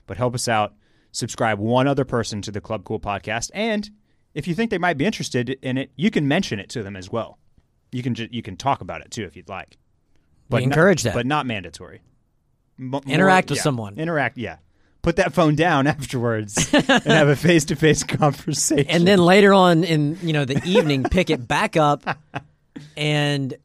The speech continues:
Speaker 2: listen to a few old episodes and check out the Instagram, too.
Speaker 1: That's true. At Club Cool Pod on Instagram. Okay. All right. Today,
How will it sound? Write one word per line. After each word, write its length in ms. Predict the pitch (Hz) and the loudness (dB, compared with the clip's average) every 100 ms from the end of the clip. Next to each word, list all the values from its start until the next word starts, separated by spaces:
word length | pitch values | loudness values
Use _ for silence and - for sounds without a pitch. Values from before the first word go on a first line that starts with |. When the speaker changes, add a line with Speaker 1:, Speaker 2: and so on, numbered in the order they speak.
| _ - | _ -10
Speaker 2:
listen 360 | 151 156 170 | -4 -2 -2
to 140 | 165 151 | -2 -2
a 40 | |
few 300 | 131 156 147 | -2 -4 -4
old 240 | 147 170 175 | 0 2 2
episodes 480 | 156 160 160 156 | 0 0 2 2
and 100 | 143 | -2
check 240 | 139 247 254 | -6 -6 -4
out 120 | 214 | -4
the 80 | 135 | -4
Instagram, 520 | 135 - 113 104 95 | -6 -6 -8 -8 -10
too. 220 | - 95 98 | -14 -16 -8
Speaker 1:
That's 220 | 127 120 | -6 -6
true. 240 | - 90 82 | -6 -8 -6
At 180 | 107 117 | -6 -6
Club 200 | 123 104 | -6 -6
Cool 180 | - 98 | -6 -6
Pod 220 | 98 92 | -6 -8
on 140 | 87 | -10
Instagram. 440 | 80 - 80 78 - | -14 -16 -16 -20 -10
Okay. 300 | 127 - 185 _ _ _ _ - | -4 -2 -4 _ _ _ _ 0
All 100 | 147 | 2
right. 260 | 120 104 | 2 0
Today, 580 | - 135 139 147 143 147 | -6 -2 2 2 2 0